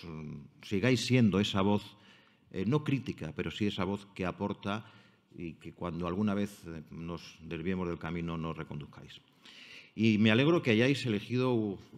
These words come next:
el patrimonio inmaterial. Yo creo que ya tocaba, porque estamos muy centrados en el patrimonio cultu-, en el patrimonio cultural, en el mueble, inmueble,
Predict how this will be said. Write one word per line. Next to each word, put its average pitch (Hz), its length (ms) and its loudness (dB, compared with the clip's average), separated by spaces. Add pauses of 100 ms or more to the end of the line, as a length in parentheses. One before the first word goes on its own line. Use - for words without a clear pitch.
(100)
el 92 120 -10
patrimonio 101 500 -2
inmaterial. 98 500 -2 (1200)
Yo 90 200 -6
creo 92 240 -4
que 87 100 -6
ya 95 100 -4
tocaba, - 560 -4 (760)
porque - 180 -18
estamos 98 300 -6
muy 101 140 -2
centrados 95 460 -6
en 87 100 -6
el 85 120 -8
patrimonio 85 540 -10
cultu-, - 340 -16
en 82 80 -16
el 85 80 -12
patrimonio 85 460 -8
cultural, 95 480 -4
en 87 160 -6
el 82 80 -8
mueble, 101 680 -2 (800)
inmueble, 113 460 4